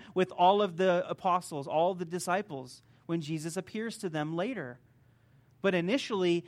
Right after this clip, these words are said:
are you the kind of person that when you're put in the pressure cooker and it starts to get a little scary, are you the one that buries your head from the world and tries to hide?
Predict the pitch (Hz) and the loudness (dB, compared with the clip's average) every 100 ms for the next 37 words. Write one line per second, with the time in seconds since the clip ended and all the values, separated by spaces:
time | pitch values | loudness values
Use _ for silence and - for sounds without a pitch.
0 | - - - - 170 180 175 214 269 269 | -10 -20 -20 -2 2 4 2 0 0 -2
1 | - 233 226 226 226 226 - 160 143 170 | -4 -2 -4 -2 0 0 -2 -4 -4 -4
2 | 180 175 - - 240 240 202 208 220 - | -2 -2 -4 -2 0 0 -2 0 -2 -2
3 | 208 196 - 190 - 214 202 156 143 139 | -2 -2 -4 -8 -6 -6 -6 -6 -6 -8
4 | - 156 156 - - 208 202 208 180 180 | -10 -6 -6 -4 -2 -2 -2 -2 2 2
5 | 165 165 190 - - 170 160 151 - - | 2 0 -2 -4 -4 -2 0 -2 -6 -12
6 | 165 156 170 202 214 196 180 135 131 165 | -2 -2 0 0 0 0 0 -4 -2 0
7 | 180 196 165 196 165 156 147 143 - - | 0 -2 -4 -4 -2 -2 -2 -4 -10 -6
8 | 165 180 160 147 139 139 - - 139 135 | -4 -4 -2 -2 -2 -4 -12 -10 -10 -8
9 | 160 143 143 - 156 135 135 127 120 - | -6 -6 -6 -10 -12 -12 -12 -14 -16 -18